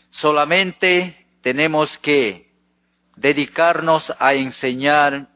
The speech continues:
lo que sabemos, todo bienestar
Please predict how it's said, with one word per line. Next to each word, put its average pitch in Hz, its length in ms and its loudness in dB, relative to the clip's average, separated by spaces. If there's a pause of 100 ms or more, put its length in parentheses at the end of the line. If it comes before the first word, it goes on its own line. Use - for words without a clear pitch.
(180)
lo 123 240 0
que 127 120 -4
sabemos, 143 880 0 (920)
todo 180 460 2
bienestar 147 880 0